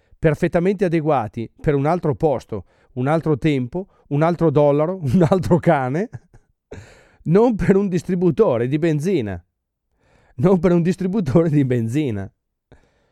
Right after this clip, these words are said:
Se una persona sceglie una vita in cui ha avuto molto successo,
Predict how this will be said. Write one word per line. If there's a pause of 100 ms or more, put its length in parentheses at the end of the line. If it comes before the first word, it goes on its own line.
(680)
Se
una
persona
sceglie
una
vita
in
cui
ha
avuto
molto
successo,